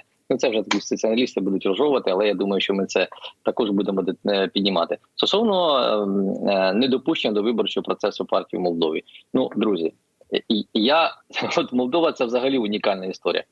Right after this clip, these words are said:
Там проблема територіальна ще з вісімдесят дев'ятого року, ще з часів Радянського Союзу.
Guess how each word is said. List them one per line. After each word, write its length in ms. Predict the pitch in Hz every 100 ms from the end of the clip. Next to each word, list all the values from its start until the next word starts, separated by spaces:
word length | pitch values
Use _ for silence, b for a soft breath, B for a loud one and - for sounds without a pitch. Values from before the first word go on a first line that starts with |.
| _ _
Там 240 | 151 180 165
проблема 520 | 156 139 147 143 135
територіальна 600 | 127 117 107 117 117 113
ще 200 | - 117
з 120 | 107
вісімдесят 580 | 110 - 117 110 - 104
дев'ятого 500 | 95 92 85 85 82
року, 260 | 78 - - _ _ _ _ -
ще 200 | - 143
з 60 |
часів 300 | - - 131
Радянського 500 | 117 101 101 - 101
Союзу. 420 | - 95 87 -